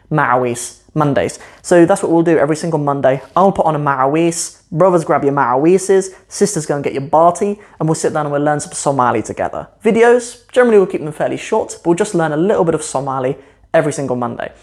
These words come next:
So this is episode one, so let's get into it. I've previously done a video on, um, Somali language not actually having a word for please, and that's a mistake, really. I don't really know why I said it. I think I parroted it from another book that I'd read that said Somali doesn't really have a word for please.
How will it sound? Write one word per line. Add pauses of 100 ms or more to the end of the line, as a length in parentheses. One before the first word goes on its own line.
(280)
So
this
is
episode
one,
so
let's
get
into
it. (380)
I've
previously
done
a
video (220)
on, (220)
um,
Somali
language
not
actually
having
a
word
for
please, (580)
and (300)
that's
a
mistake, (160)
really.
I
don't
really
know
why
I
said
it.
I
think
I
parroted
it
from
another
book
that
I'd
read
that
said
Somali
doesn't
really
have
a
word
for
please.